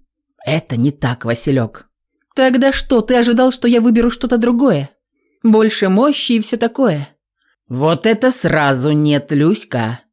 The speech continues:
Ткнул он в меня пальцем, нахмурившись. «Я сказал, что рад твоему выбору.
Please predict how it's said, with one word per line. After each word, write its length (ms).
Ткнул 460
он 180
в 100
меня 260
пальцем, 500
нахмурившись. 760
«Я 220
сказал, 420
что 240
рад 380
твоему 400
выбору. 480